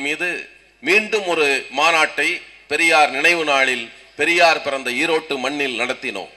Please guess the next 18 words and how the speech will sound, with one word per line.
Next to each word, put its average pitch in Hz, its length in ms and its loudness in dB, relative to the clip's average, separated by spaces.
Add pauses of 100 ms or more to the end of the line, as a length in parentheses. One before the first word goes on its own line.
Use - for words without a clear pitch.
(560)
இருபத்தி 156 400 -6
மூன்று, 127 300 -8
இருபத்தி 127 340 -8
நான்கு 117 360 -6
ஆகிய 110 300 -8 (120)
மாதங்-, 117 340 -10 (360)
நாட்களில் 131 500 -4
நடத்தினோம். 113 480 -8 (480)
அதில் 208 400 2
மீண்டும் 254 420 2
தீர்மானங்களை 165 600 2
எடுத்தோம். 110 360 -10 (680)
இது 170 200 -2
போன்ற 220 300 2
தீர்மானங்கள் 196 720 0
மட்டுமல்ல, 165 440 -2 (520)
நாங்கள் 143 480 -4
கடந்த 170 340 0